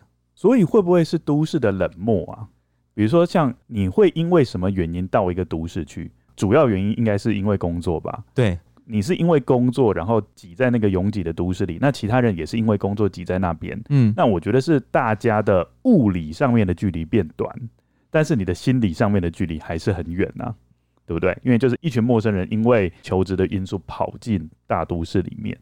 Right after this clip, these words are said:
Speaker 2: 一个陌生的地方。
Speaker 1: 对。
Speaker 2: 所以跟这个地方的感情上的连结也比较薄弱。
Speaker 1: 对，也不一定会认同这边的文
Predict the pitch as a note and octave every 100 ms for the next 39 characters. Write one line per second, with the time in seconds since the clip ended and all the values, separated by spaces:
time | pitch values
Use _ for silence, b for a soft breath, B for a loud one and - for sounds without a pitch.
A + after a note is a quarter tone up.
0 | _ A#2+ G#2+ G#2 A2 G2 G#2 F2 G2 F#2
1 | F2 F2 - _ _ _ - F2+ - G#2+
2 | - _ - A2+ F#2 G#2+ G2+ B2 C3+ A#2
3 | A#2 A#2 A2+ A2 A2 G2+ F#2+ F#2 G2+ F2+
4 | - F2+ - A2 F#2 F#2 F2+ G2+ F2 F#2+
5 | F#2+ F2 - E2+ A#2 F#2+ F#2+ D#3 F3+ E3+
6 | E3+ D#3+ B2 G2+ F#2+ A2+ G2+ F#2+ F2